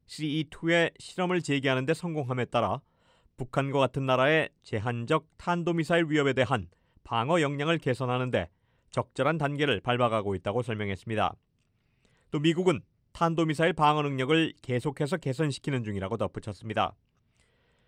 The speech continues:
히긴스 국장은 북한이 도발적 행동을 자제하며 국제적 의무와 약속을 준수하고 진지한 대화로 돌아오는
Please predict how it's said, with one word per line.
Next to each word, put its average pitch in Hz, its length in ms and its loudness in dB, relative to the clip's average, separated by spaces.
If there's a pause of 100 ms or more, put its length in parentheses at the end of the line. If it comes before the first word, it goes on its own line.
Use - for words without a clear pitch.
(120)
히긴스 170 340 2
국장은 160 400 0 (460)
북한이 156 460 2 (240)
도발적 147 440 2
행동을 156 480 0 (100)
자제하며 143 680 0 (400)
국제적 147 460 -4
의무와 160 420 4
약속을 151 540 2
준수하고 131 600 0
진지한 156 580 0
대화로 131 420 2
돌아오는 113 540 -2